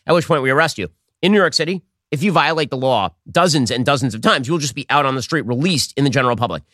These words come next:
And by the way, this is the general rule. The general rule is, if you, as a society, decide that you're not going to police crime,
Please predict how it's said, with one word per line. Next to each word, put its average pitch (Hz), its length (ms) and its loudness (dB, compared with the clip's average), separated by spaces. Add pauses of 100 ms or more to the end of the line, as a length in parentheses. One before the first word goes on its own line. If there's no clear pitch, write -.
(160)
And - 80 -6
by 170 60 4
the 170 60 2
way, 85 120 -4
this 139 320 -2
is 160 180 -2
the 151 120 -4
general 139 300 2
rule. 90 200 -4
The 87 80 -10
general 208 320 2
rule 185 220 0
is, - 280 -8 (220)
if 120 180 -4
you, 170 380 0
as 139 160 2
a 165 60 0
society, 117 500 -2
decide 110 400 -2
that 107 80 -10
you're 131 180 0
not 151 320 0
going 156 220 0
to - 80 -10
police 139 240 -6
crime, 120 180 -2